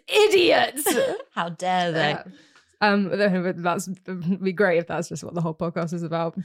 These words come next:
Speaker 2: Yeah, different podcast, I suppose, but I would love that. Who would your I sh-, it should have been me person be?
Speaker 1: Do you know what? We're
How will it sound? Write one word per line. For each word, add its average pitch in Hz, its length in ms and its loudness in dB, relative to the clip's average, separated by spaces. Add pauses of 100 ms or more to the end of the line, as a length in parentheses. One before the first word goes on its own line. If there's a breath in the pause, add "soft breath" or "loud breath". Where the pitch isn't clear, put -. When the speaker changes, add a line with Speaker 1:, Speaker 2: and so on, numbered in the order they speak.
(580 loud breath)
Speaker 2:
Yeah, 220 440 4 (240)
different 269 340 -4
podcast, 220 380 -2
I 185 60 -2
suppose, 165 380 -4
but - 100 -4
I 214 160 2
would 214 100 0
love 190 180 -2
that. - 220 -2
Who 277 180 -2
would 320 180 -2
your 294 420 -2 (180 soft breath)
I 202 160 2
sh-, - 120 -6
it 214 160 0
should 220 180 -2
have 208 100 2
been 190 200 -4
me 180 480 -2
person 160 380 -4
be? 131 360 -6 (1040 loud breath)
Speaker 1:
Do 247 80 2
you - 20 6
know 226 120 6
what? 208 340 4
We're 185 200 0